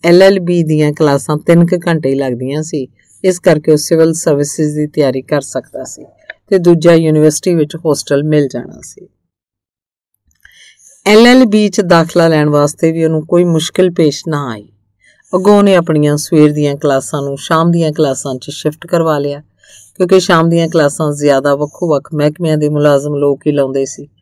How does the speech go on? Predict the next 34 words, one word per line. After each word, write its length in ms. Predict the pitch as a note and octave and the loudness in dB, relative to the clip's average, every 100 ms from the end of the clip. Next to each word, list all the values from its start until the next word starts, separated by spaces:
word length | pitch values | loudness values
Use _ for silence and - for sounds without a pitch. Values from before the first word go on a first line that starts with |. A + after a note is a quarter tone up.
| _ _ _ _ | _ _ _ _
ਇਸ 160 | A3 A3 | 0 2
ਕਰਕੇ 340 | - F3+ E3+ | 2 2 4
ਉਹਨਾਂ 200 | F3 E3+ | 2 2
ਦੀਆਂ 200 | E3 E3 | 0 -2
ਹਾਜ਼ਰੀਆਂ 500 | D#3 D3+ C3 C3+ C#3+ | 0 -2 -2 -4 -4
ਵੀ 100 | D3 | -4
ਬਹੁਤੀ 340 | D3+ D3 D3 D#3+ | -4 -4 -4 -6
ਲਗਾਉਣ 440 | D#3 C#3 C3+ C3+ | -4 -4 -4 -6
ਦੀ 120 | C#3 | -6
ਲੋੜ 280 | C#3+ C#3 C3 | -4 -4 -4
ਨਹੀਂ 200 | C3+ C#3+ | -6 -10
ਸੀ। 240 | D3 - - _ _ _ - | -12 -16 -20 _ _ _ -2
ਪ੍ਰੋਫੈਸਰ 520 | F3 F3 E3 D#3+ E3+ | 0 2 2 2 2
ਆਪ 200 | D3+ D3+ | 2 0
ਹੀ 60 | D#3 | -4
ਸਭ 200 | D3+ D#3+ | -4 -4
ਦੀਆਂ 240 | D#3 D#3+ | -2 -2
ਹਾਜ਼ਰੀਆਂ 400 | D#3 D3 C3+ C3 | -2 -4 -6 -10
ਪੂਰੀਆਂ 400 | C#3 E3+ D#3 D3 | -8 -6 -4 -4
ਕਰ 180 | C#3 B2 | -4 -8
ਦਿੰਦੇ 340 | B2 G2 - B2 | -10 -14 -16 -20
ਸੀ। 440 | - _ _ _ _ _ _ _ _ _ - | -20 _ _ _ _ _ _ _ _ _ 0
ਐਲ 160 | F#3+ G#3 | 4 6
ਐਲ 160 | A3+ | 6
ਬੀ 240 | G#3 G#3+ G#3 | 4 4 2
'ਚ 100 | G3+ | 2
ਗੁਰਵਿੰਦਰ 480 | F3 E3+ E3+ E3 E3 | 2 4 4 2 2
ਨੇ 160 | D3+ | 0
ਬਸ 580 | D3+ D3+ D#3 - - - _ | 0 0 0 -4 -10 -12 _
ਨਾਮ 420 | D3+ D#3+ D#3+ F3 F3+ | -2 2 4 4 2
ਵਜੋਂ 320 | E3 D#3+ D#3 | 2 2 2
ਦਾਖਲਾ 380 | D3+ C#3 - C3+ | 0 -2 -2 -2
ਲਿਆ 240 | C3 A#2+ | -2 -4
ਸੀ। 240 | A#2+ - | -8 -16